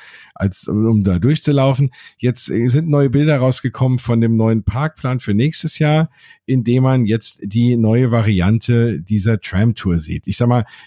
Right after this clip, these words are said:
diese Tram-Tour ist ja sowieso aktuell und, äh, ja, wer die in den letzten Jahren vielleicht gefahren ist,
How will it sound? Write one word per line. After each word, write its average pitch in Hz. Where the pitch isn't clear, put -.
diese 113
Tram-Tour 131
ist 123
ja 120
sowieso 113
aktuell 110
und, 104
äh, -
ja, 92
wer 92
die 92
in 101
den 101
letzten 101
Jahren 98
vielleicht 101
gefahren 107
ist, -